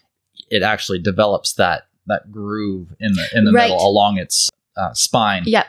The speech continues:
Speaker 1: between its butt cheeks, basically. You know what I mean?
Speaker 2: Gosh.
Speaker 1: Um, uh, that's how significant the muscle swelling
Speaker 2: Oh my
Speaker 1: is.
Speaker 2: gosh.
Speaker 1: Yeah. And the muscles are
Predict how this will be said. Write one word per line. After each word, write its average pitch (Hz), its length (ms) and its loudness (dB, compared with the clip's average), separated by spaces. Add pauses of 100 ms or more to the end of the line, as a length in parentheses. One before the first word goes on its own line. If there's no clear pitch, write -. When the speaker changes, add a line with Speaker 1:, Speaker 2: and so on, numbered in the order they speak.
(100)
Speaker 1:
between 101 360 -4
its - 300 -8 (120)
butt 107 220 -2
cheeks, - 300 -4
basically. 92 640 -4
You 117 100 0
know 110 80 2
what 107 140 2
I - 20 2
mean? 107 260 2 (120)
Speaker 2:
Gosh. 196 220 2
Speaker 1:
Um, 104 340 2
uh, 117 160 2
that's 110 260 0
how 104 160 0
significant 101 680 0
the 92 80 -4
muscle 92 360 -4
swelling 71 560 -4 (100)
Speaker 2:
Oh 226 80 -4
my 214 120 2
Speaker 1:
is. - 60 0
Speaker 2:
gosh. 185 300 -2
Speaker 1:
Yeah. 95 200 2 (380)
And 95 480 0
the 98 280 2
muscles 98 400 2
are 85 380 2